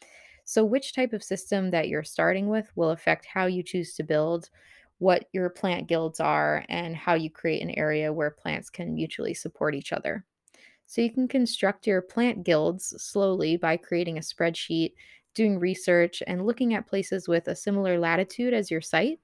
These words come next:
um, and to also go on walks in your area to observe what nature is doing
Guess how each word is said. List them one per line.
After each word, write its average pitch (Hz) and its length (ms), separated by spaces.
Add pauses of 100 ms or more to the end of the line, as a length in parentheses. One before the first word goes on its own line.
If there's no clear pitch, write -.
(460)
um, 185 200
and 190 100
to - 80
also 214 300
go 190 100
on 180 240
walks 170 320
in 180 80
your 165 140
area 170 340
to 196 280
observe 185 420
what 185 160
nature 180 320
is 160 160
doing 160 360